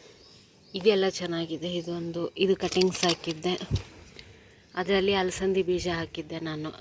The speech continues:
ಆ, ಅಂದರೆ ಬುಷ್ ಅಲಸಂದಿ, ಅದೆಲ್ಲ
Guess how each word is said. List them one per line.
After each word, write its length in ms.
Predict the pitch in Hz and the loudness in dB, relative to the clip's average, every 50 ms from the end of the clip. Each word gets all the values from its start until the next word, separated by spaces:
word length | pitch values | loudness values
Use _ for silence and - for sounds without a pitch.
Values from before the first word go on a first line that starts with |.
| - 175 | -6 -6
ಆ, 40 | 175 170 170 165 165 | -4 -4 -4 -4 -4
ಅಂದರೆ 220 | 165 165 170 170 170 165 165 165 160 160 151 151 - - - - 175 175 | -4 -2 -2 -2 0 0 -2 -2 -4 -6 -8 -10 -12 -18 -16 -12 -4 -2
ಬುಷ್ 200 | 185 190 - - - 202 180 | 2 2 4 4 4 4 4
ಅಲಸಂದಿ, 540 | 175 175 170 - 180 170 165 156 156 170 220 285 - - - - - - - - - - - 165 | 4 2 0 -2 -4 -2 -2 -2 -4 -4 -6 -6 -10 -16 -18 -16 -14 -14 -14 -16 -18 -10 -6 0
ಅದೆಲ್ಲ 240 | 170 180 180 175 | 2 4 4 4